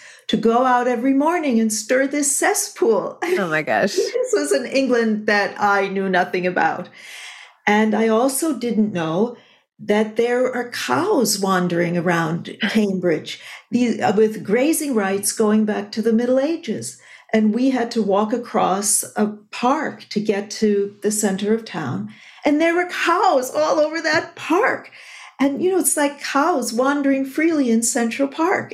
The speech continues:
Speaker 1: It was just not what I expected. <laughs>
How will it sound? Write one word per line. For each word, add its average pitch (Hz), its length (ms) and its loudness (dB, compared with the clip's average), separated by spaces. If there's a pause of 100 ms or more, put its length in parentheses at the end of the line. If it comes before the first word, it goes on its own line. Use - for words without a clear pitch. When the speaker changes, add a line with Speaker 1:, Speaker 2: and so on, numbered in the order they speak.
Speaker 1:
It 269 220 0
was 240 600 -2 (800)
just - 460 -4 (100)
not 254 260 0
what 302 120 0
I 311 120 0
expected. - 880 -2
<laughs> - 40 -20